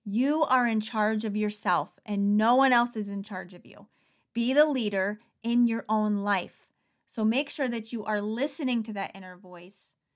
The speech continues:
and that you are responding to that. Maybe sometimes our inner voice is telling us not to do something because we're gonna step outside of our comfort zone a little bit, but you really wanna try that thing.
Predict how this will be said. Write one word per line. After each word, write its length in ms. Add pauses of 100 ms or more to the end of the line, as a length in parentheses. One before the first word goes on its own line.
(300)
and 140
that 120
you 180
are 160
responding 800
to 140
that. 240 (360)
Maybe 260
sometimes 520
our 100
inner 240
voice 320
is 200
telling 400
us 140
not 220
to 80
do 160
something 420
because 580 (160)
we're 200
gonna 260
step 300
outside 340
of 80
our 100
comfort 460
zone 160
a 80
little 220
bit, 260 (240)
but 180
you 120
really 260
wanna 300
try 260
that 240
thing. 260